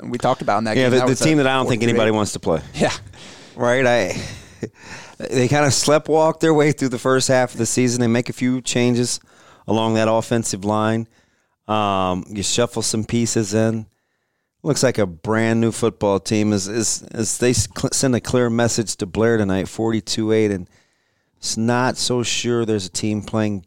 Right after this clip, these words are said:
Speaker 2: better right now than, than Waverly.
Speaker 1: Yeah, on both sides of the ball. Um, I think that you can definitely make a ca-, a strong case for them coming off that. Again, just giving up one score there. Um,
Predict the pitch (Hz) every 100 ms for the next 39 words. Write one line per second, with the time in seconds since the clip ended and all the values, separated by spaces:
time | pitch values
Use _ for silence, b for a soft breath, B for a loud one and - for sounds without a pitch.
0 | _ - 107 101 95 92 87 90 90 90
1 | 90 92 87 85 90 90 87 - 87 -
2 | _ 131 127 120 139 131 147 139 120 127
3 | 127 127 123 - - 110 113 110 113 123
4 | 120 113 120 120 117 117 117 113 113 123
5 | 117 104 - 143 135 127 120 107 110 110
6 | 110 101 110 107 - 107 110 117 117 110
7 | 110 - 110 104 - 110 113 - 113 113
8 | 107 b b b b - 110 104 92 90
9 | 85